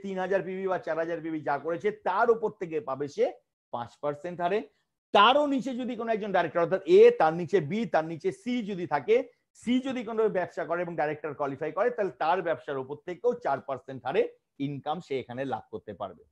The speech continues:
যখন আপনার টিমে দুজন ব্যক্তি ডাইরেক্টর হবে, you are become a gold director। সাইড মেইনটেইন করতে হয় পনেরোশো এক, কিন্তু যেভাবে আমি শেখালাম তখন যখন দুজন ব্যক্তি ডাইরেক্টর হয়ে গেল, চারজন ব্যক্তি তখনও রয়েছে যারা ছশো পিবি করে জেনারেট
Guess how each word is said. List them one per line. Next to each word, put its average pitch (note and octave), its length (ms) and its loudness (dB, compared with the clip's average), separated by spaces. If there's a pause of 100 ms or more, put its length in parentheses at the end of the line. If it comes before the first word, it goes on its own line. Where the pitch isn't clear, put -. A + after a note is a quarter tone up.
(600)
যখন G3+ 180 4 (100)
আপনার F3 240 -4
টিমে E3+ 180 -2 (140)
দুজন D#3+ 320 -2
ব্যক্তি G#3+ 300 2
ডাইরেক্টর G3+ 400 -2
হবে, G3 160 2 (340)
you C3 140 0
are C3 120 0
become D3 300 -4
a - 20 -6 (120)
gold D3+ 280 0
director। E3+ 380 0 (420)
সাইড F3+ 260 4
মেইনটেইন F#3 360 -4
করতে E3 260 -2
হয় D#3 140 2 (100)
পনেরোশো D#3 480 -6 (140)
এক, G3 60 -6 (460)
কিন্তু E3 200 0 (180)
যেভাবে G3+ 360 4
আমি G#3 180 -6
শেখালাম F#3 360 -2 (160)
তখন F3 180 -2 (100)
যখন F3+ 160 -2 (100)
দুজন F#3 300 -2
ব্যক্তি G3 260 2
ডাইরেক্টর F3 320 -2
হয়ে F3+ 140 0
গেল, D#3+ 120 0 (460)
চারজন E3+ 560 2
ব্যক্তি G3 240 0 (140)
তখনও F#3 300 -4
রয়েছে F3+ 240 -2 (100)
যারা D#3+ 140 0 (140)
ছশো D3 360 -6
পিবি E3 240 -8
করে E3+ 120 -4 (120)
জেনারেট D3 280 -4